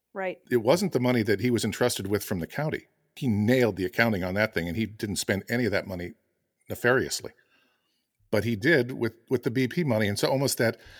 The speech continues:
Speaker 1: Right.
Speaker 2: you know, power corrupts and absolute power corrupts absolutely. It's like all of a sudden, just the presence of non-controlled money just triggers something, right?
Speaker 1: Ab-, absolutely.
Speaker 2: Yeah. So you mentioned that the ethical blindness could start at the top,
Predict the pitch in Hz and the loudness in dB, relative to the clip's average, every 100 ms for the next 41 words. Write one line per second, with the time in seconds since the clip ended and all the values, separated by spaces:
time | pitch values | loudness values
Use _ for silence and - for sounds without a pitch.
0 | - - - - 208 127 117 95 - 127 | -20 -20 -14 -2 0 0 0 0 2 4
1 | 120 113 110 107 110 104 107 - 107 - | 4 2 0 0 0 0 0 -2 -4 0
2 | 107 98 101 - 98 - 101 98 101 127 | 2 2 0 -2 -2 0 -2 -2 -2 0
3 | 95 92 - 104 - 117 123 117 - 127 | 0 0 0 -2 -2 0 0 0 2 0
4 | 107 98 _ 101 131 120 101 - 123 120 | 0 -4 _ -4 -2 -2 -4 0 2 2
5 | 101 - - 107 101 104 113 - 101 117 | 0 -2 -2 -4 0 0 0 -4 -4 0
6 | 110 92 98 113 113 - _ _ _ _ | -2 0 -2 -2 -4 -12 _ _ _ _
7 | _ _ _ - 101 - _ _ _ - | _ _ _ -4 -4 -6 _ _ _ -2
8 | 170 147 - - - - _ _ - 98 | 0 0 -4 -6 -12 -20 _ _ -6 -6
9 | - _ 185 - _ 190 196 - 190 165 | -8 _ -12 -12 _ -6 -6 -6 -8 -8
10 | - - 101 - - - - - 202 185 | -8 -8 -8 -12 -18 -20 -8 8 8 8
11 | - _ 156 143 170 180 156 120 - _ | 0 _ 2 4 4 2 0 -2 -6 _
12 | _ _ _ _ - 117 120 - - _ | _ _ _ _ -8 -2 -2 -2 -16 _
13 | _ _ _ _ _ - 135 175 185 156 | _ _ _ _ _ 2 4 4 2 -2
14 | 123 123 127 107 - - 147 - 120 107 | 0 2 4 2 -2 -2 -2 0 -2 -2
15 | 101 - - 90 - | -4 -6 -4 -2 -4